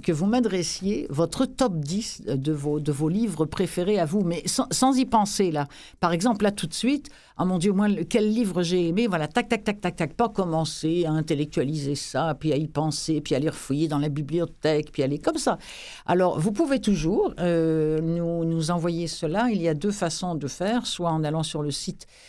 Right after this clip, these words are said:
euh, vuesetvoix.com, vous arrivez directement sur la radio, c'est écrit Radio, je clique et vous pouvez envoyer vos commentaires très facilement lorsque vous allez,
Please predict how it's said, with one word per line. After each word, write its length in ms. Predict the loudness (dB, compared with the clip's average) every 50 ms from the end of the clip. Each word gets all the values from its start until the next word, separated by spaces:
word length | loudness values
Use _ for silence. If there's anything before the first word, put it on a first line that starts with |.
| -20 _ -2
euh, 320 | 0 2 2 2 2 0 0
vuesetvoix.com, 1500 | -2 0 0 0 0 2 2 2 2 2 0 0 0 0 0 -2 -2 0 0 2 2 0 -4 -2 0 2 2 4 2 2
vous 160 | 0 0 0
arrivez 520 | 0 0 -2 -2 0 0 0 0 -2 -2 -2
directement 540 | -2 -2 -2 -2 -2 0 -2 0 0 -2
sur 180 | -4 -4 -4 -2
la 100 | -2 -2
radio, 360 | -2 -4 -4 -2 -4 -4 -4
c'est 200 | -4 -8 -8 -8
écrit 300 | -8 -8 -4 -2 -2 -2
Radio, 360 | 0 -2 -4 -2 -2 -2 -2
je 140 | -2 -4 -10
clique 400 | -4 0 0 0 0 -2 -4 -4
et 120 | -2 -2 0
vous 120 | -2 -4
pouvez 260 | -4 -4 -2 0 2
envoyer 400 | 2 2 2 2 2 2 2 0
vos 240 | 2 2 0 0 -2 -4 -12 -2
commentaires 480 | -2 0 2 2 0 2 2 0 0
très 160 | 0 -2 -2 -2
facilement 540 | 0 -2 -4 -4 -4 -4 -2 0 0 0
lorsque 320 | 0 -2 -2 -4 -4 -4 -4
vous 260 | -2 -2 -2 0 0
allez, 240 | 2 2 2 0